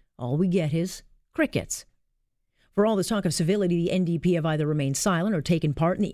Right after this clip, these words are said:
increased mudslinging against Premier Ford. They give as good as they get, whether it is Horwath herself threatening to step on Ford's throat or M P Ps dropping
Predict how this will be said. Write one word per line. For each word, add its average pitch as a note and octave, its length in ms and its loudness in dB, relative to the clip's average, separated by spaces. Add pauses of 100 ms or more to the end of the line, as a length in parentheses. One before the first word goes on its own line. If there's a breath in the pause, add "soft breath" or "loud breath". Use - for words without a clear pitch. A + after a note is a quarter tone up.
increased F3+ 420 2
mudslinging E3+ 600 0
against E3+ 340 -2
Premier D3 320 0
Ford. D3+ 340 -2 (420 loud breath)
They E3+ 120 6
give F#3 400 0 (100)
as D3+ 240 0
good F3+ 220 2
as G#3 120 0
they G#3 120 2
get, G3+ 340 -2 (300 loud breath)
whether E3+ 380 2
it E3 100 0
is D3+ 240 -2
Horwath F3+ 400 2
herself F#3 380 0
threatening F3 280 0
to D#3 80 -2
step - 380 -2
on E3+ 140 0
Ford's E3 320 0
throat B3 400 0
or D#3 160 0
M E3 180 2
P D3+ 220 0
Ps E3 260 0
dropping C#3+ 400 0